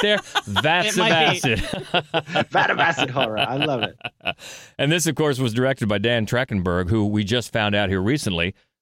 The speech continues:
Speaker 1: the Bill, the, uh, beans got spilled, that he is working on the next installment of Predator.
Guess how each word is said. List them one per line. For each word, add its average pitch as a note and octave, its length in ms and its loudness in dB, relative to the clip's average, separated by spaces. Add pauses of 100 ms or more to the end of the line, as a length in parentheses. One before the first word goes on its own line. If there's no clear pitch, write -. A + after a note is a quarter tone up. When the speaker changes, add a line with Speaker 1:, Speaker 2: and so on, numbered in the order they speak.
Speaker 1:
the F#2 120 0
Bill, A2 380 2
the, F#2+ 320 2
uh, E2+ 220 2
beans F2+ 560 -2
got F#2+ 200 0
spilled, G2+ 420 0
that G2+ 100 0
he A2 160 0
is G2 100 0
working F#2+ 380 0
on F2+ 220 0
the F2+ 80 0
next F2+ 420 -2
installment E2 520 -2
of D2+ 180 -6
Predator. D3+ 640 -6